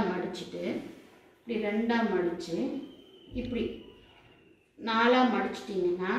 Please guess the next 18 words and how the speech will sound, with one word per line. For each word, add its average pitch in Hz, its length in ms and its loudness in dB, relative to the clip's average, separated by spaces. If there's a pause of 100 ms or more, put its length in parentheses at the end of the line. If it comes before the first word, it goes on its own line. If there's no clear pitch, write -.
(420)
இது 277 180 2
வந்து 277 200 6
நம்ம 254 300 6
ரெட்டை 233 320 4
பட்டையில 220 520 4
நம்ம 196 300 4
தைக்க 202 360 -2
போறோம். 175 460 0 (460)
ரெட்டை 240 260 4
பட்டையில 269 460 4
தை-, 226 200 2 (120)
தைச்சோம்னா 202 680 2
நம்மளுக்கு 226 460 2
கொஞ்சம் 247 280 4
திக்னஸா 277 640 2
இருக்கும். 175 420 2 (540)
திக்னஸா 320 500 10
இருந்ததுனாக்கா 254 720 2